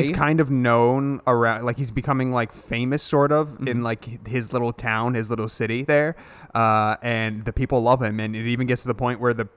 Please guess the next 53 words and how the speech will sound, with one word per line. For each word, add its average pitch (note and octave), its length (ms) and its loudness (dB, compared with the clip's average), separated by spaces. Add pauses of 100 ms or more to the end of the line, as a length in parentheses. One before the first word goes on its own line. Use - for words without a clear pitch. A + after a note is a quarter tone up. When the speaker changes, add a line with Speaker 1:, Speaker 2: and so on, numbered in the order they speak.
Speaker 1:
the G#2+ 100 -4
hostages A#2 640 -2
even A2 180 -4
like G#2+ 220 -6
him A#2 80 -6
a G#2+ 80 -6
lot. G#2+ 300 -6
Speaker 2:
Yes. A#2+ 480 -2
Speaker 1:
Uh, A2 400 2
and A#2+ 100 -4
we'll B2+ 100 4
get C#3 140 2
more B2 220 2
into A#2 180 -6
that. G#2+ 420 -4 (360)
Uh, A2+ 160 -2
one C#3 160 2
thing E3+ 120 2
I C3+ 40 4
wanna B2 180 2
discuss, A2+ 400 -4
though, A#2 140 0
about A2+ 180 0
the A2+ 80 -6
movie A2+ 340 -2
is A2 380 -8
I A#2 120 -2
think F#3+ 500 -4 (600)
the C3+ 100 0
movie B3+ 380 2
is, F#3 180 0
I D3 100 4
don't D#3 100 0
know, A2+ 100 0
like, A2+ 160 -2
an, A2 140 -8
like, G#2+ 160 -8
an G#2 60 -12
hour A2 360 0
and A2+ 120 -4
forty, A#2 320 -2
an A2 80 -2
hour G#2+ 200 -4
and G#2 80 -8
forty-five, G#2+ 480 -2
somewhere A2+ 260 -4
in A2 80 -4
that A2 180 -2
range. A#2 300 -2 (180)
Speaker 2:
Uh, G2+ 280 0
two C#3 240 -2
hours C#3+ 420 0
and A2+ 500 -6